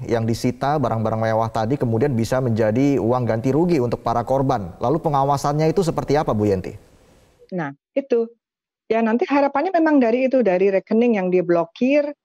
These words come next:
Speaker 2: dari barang-barang yang disita. Tapi permasalahannya tadi saya lihat aja sedih sekali, sudah berapa hari itu,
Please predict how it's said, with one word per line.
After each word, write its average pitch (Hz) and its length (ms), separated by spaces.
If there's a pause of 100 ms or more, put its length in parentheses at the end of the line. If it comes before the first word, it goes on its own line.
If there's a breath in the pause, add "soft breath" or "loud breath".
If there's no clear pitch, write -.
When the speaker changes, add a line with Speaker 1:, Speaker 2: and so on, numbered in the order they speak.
(120)
Speaker 2:
dari 180 240
barang-barang 180 600
yang 170 340 (320 soft breath)
disita. 160 680 (240)
Tapi 269 180
permasalahannya 302 720
tadi 294 160
saya 285 160
lihat 254 240
aja 247 160
sedih 190 240
sekali, 190 400
sudah 180 160
berapa 170 300
hari 269 260
itu, 220 240